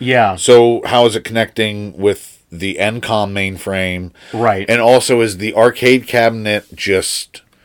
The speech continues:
Speaker 2: generating a digital life every time and then murdering it?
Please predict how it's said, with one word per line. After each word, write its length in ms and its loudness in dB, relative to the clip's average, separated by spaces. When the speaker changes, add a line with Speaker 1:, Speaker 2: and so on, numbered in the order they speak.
Speaker 2:
generating 800 0
a 100 -2
digital 500 -4
life 300 -4
every 260 0
time 540 -2
and 180 -10
then 260 -6
murdering 500 -4
it? 240 -4